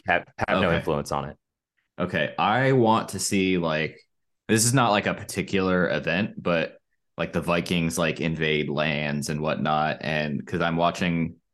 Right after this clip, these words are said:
Speaker 2: I, I just started again, I just finished the movie, uh, the show, shoot, what's it called?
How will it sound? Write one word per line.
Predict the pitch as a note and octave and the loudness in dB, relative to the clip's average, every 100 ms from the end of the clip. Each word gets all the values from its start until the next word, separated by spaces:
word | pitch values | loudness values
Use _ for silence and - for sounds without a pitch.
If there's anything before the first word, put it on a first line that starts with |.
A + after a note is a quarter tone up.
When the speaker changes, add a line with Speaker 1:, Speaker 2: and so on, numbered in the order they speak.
| _ _ _ _ _ _ _ | _ _ _ _ _ _ _
Speaker 2:
I, | - | -2
I | E3+ | 0
just | F#3+ F#3+ | 0 0
started | G2 - B2 E2+ | 2 2 2 0
again, | D2+ F2 E2+ D2+ | -2 0 -2 0
I | F2 | 0
just | F2+ - | -2 -2
finished | G2+ F#2 | -2 -2
the | F2 | -2
movie, | E2+ E2 D#2 D2 - - | 0 0 -2 -4 -6 -10
uh, | D2+ D#2 | -6 -6
the | D#2+ | -6
show, | - E2+ D#2+ D#2+ - - | -2 0 0 -2 -6 -16
shoot, | - - - - - - | -20 -18 -18 -12 -10 -6
what's | D2 - | -6 -8
it | - | -8
called? | B1+ A1+ - | -6 -6 -8